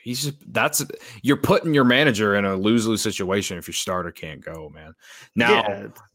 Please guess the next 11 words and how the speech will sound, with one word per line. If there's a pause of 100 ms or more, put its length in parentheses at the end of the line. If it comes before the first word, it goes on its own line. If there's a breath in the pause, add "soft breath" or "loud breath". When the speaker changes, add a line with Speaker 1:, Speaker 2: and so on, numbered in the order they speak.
Speaker 1:
it,
it
come,
now, (100)
you
can
start
criticizing
David
Ross
maybe